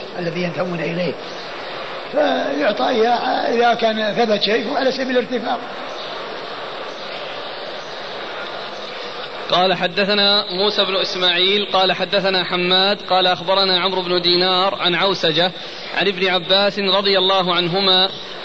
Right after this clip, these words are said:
Speaker 2: أن رجلا مات ولم يدع وارثا إلا غلاما له كان أعتقه، فقال رسول الله صلى الله عليه وآله وسلم: "هل له أحد؟" قالوا: "لا، إلا غلاما له كان أعتقه"،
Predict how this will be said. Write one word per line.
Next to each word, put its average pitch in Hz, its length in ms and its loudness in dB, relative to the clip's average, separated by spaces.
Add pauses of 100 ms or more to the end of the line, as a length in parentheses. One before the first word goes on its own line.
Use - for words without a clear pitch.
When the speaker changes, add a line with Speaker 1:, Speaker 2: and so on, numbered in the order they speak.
Speaker 2:
أن 190 200 0
رجلا 190 460 2
مات 190 420 2
ولم 185 380 4
يدع 185 320 2
وارثا 185 540 2
إلا 185 520 2
غلاما 185 460 2
له 180 300 2 (400)
كان 196 260 2
أعتقه، 170 540 0 (520)
فقال 196 460 4
رسول 196 340 2
الله 190 420 4
صلى 180 260 2
الله 185 460 4
عليه 180 340 2
وآله 185 420 4
وسلم: 175 580 2 (340)
"هل 190 300 2
له 196 380 4
أحد؟" 202 240 2 (500)
قالوا: 190 380 4
"لا، 196 300 4 (340)
إلا 208 380 4
غلاما 190 480 4
له 202 480 4
كان 214 300 2
أعتقه"، 170 520 2